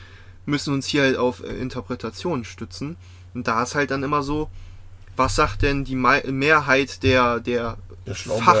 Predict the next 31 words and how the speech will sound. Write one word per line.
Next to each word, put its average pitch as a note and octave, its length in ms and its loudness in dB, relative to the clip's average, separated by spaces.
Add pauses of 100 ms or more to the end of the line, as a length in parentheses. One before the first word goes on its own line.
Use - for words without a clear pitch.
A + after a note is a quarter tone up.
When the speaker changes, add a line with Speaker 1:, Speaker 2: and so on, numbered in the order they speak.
Speaker 1:
Fachwissenden C#3 600 -2
Speaker 2:
Und A2+ 120 -6
der G2 80 -2
Schlauberger A#2+ 480 -4
Speaker 1:
zu A#2 160 2
Speaker 2:
dazu. E3 60 4
Speaker 1:
dieser D3 540 4
speziellen, D3 1120 0
ähm, B2 400 -2 (200)
Ansichtsweise B2+ 680 0
oder A#2 140 0
zu, C3 160 -8
zu, - 240 -8
zu C#3+ 140 -8
diesem C3 220 0
speziellen B2+ 460 -4
Fall, A#2+ 300 0
weil A2+ 140 0
es - 100 -8
halt A2 120 -4
nicht G2+ 120 -8
explizit B2+ 520 -8
darin A#2 320 -6 (280)
in C3 120 -4
dem B2 140 0
Gesetzestext A#2+ 600 -6
enthalten A#2 480 -4
ist. - 260 -16 (1600)
Und, C3+ 320 0
ähm, B2+ 360 0
demnach C#3 840 0